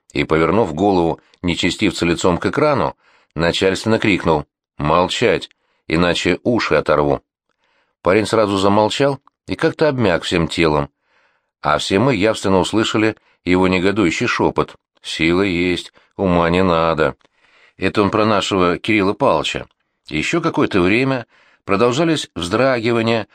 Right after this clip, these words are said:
у укращённого хулигана, но вскоре и они прекратились. До конца сеанса сидел он тихо и почти неподвижно.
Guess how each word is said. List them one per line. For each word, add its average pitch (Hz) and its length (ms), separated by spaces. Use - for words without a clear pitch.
у 104 80
укращённого 104 720
хулигана, 95 640
но 151 200
вскоре 175 360
и 160 40
они 95 200
прекратились. 78 680
До 80 140
конца 90 340
сеанса 110 420
сидел 85 320
он 82 100
тихо 110 380
и 73 40
почти 80 320
неподвижно. 92 760